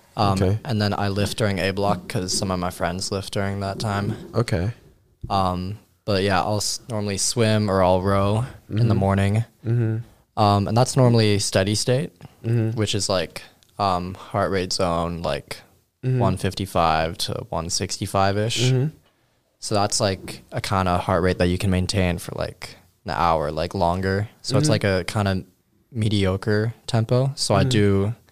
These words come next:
Speaker 1: um, when I row, I try and do that, um, when I'm not doing hard pieces. So I like to do that in the morning 'cause it's
Speaker 2: Mm-hmm.
Speaker 1: just longer. It wakes you up. Um,
Speaker 2: Yeah.
Speaker 1: and then, um, I either go shower, if I'm gonna lift later, then I'll just go straight to breakfast.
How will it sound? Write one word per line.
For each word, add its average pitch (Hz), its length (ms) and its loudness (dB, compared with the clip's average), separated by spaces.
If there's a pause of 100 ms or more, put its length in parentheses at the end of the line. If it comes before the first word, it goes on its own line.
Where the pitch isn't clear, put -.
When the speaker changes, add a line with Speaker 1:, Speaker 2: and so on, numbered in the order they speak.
(580)
Speaker 1:
um, 92 320 2
when 101 100 2
I 98 120 4
row, 95 260 2
I 95 100 2
try 87 240 0
and 87 100 -2
do 90 100 -4
that, 87 420 0 (260)
um, 90 280 0
when 90 100 -2
I'm 85 80 -2
not 85 160 -2
doing 90 180 -4
hard 90 320 -2
pieces. 107 520 -4 (840)
So 113 120 2
I - 20 6
like 120 160 4
to 120 60 -4
do 110 80 2
that 95 80 4
in 78 60 0
the 92 80 0
morning 90 500 0
'cause - 180 -6
it's 143 80 2
Speaker 2:
Mm-hmm. 139 300 2
Speaker 1:
just - 200 -6 (100)
longer. 87 360 0
It 73 60 -4
wakes 85 260 -4
you 92 100 0
up. 87 280 0 (480)
Um, 98 220 4
Speaker 2:
Yeah. 107 260 6 (300)
Speaker 1:
and 110 100 2
then, 107 320 2 (120)
um, 95 340 2
I 101 80 0
either 101 200 2
go 98 140 2
shower, 92 480 4
if 90 120 -2
I'm 95 140 -2
gonna 98 180 0
lift 95 260 -2
later, 101 340 2
then 90 260 -2
I'll 90 200 0
just - 220 -6
go 90 120 -2
straight 90 240 -4
to 95 80 -2
breakfast. 90 600 -2